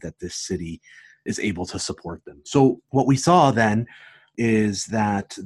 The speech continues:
the zip codes with the most Black populations had the highest amount of positivity for covid nineteen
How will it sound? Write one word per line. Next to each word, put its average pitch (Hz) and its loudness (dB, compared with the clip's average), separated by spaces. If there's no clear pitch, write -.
the 104 0
zip 127 0
codes 90 -6
with 104 -6
the 101 -2
most 104 -2
Black 95 -2
populations 90 -4
had 113 0
the 101 -2
highest 107 -2
amount 92 -2
of - -10
positivity 92 -4
for 90 -12
covid 87 -10
nineteen 78 -10